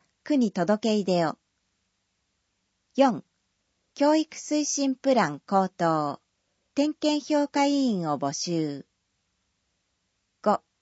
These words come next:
子どもの定期、法定、予防接種。対象者には個別に予診票を送付。六、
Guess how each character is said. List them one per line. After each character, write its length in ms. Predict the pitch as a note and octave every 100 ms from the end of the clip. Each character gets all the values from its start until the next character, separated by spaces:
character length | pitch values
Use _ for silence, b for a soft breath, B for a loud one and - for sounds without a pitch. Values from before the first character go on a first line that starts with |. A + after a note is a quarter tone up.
| _ _ _ _ _ -
子 120 | G#3+
ど 160 | A3+ D4
も 140 | D4
の 180 | C#4+ C#4+
定 260 | D#4+ D4+ C4+
期、 300 | - D#3 - _
法 220 | F#3 G3
定、 500 | - F3 D#3+ C#3+ - _ _ _
予 100 | G3+
防 240 | G#3 D4 D4
接 180 | D4 C#4
種。 340 | - D3+ - _ _ _ _ _ _ _ _ _
対 180 | C4+ C#4+
象 240 | - D#4
者 160 | C#4+ A#3
に 160 | F#3+ E3
は 140 | D#3
個 160 | - F3+
別 280 | A3+ C4
に 160 | B3+ A#3
予 100 | G3+
診 260 | C4 C4 B3+
票 300 | C4 A#3 G#3+
を 100 | G#3
送 240 | G3+ F3+
付。 300 | - D#3 - _ _ _ _ _ _ _ _ _ _ _ _ _ _ -
六、 400 | G3 - A3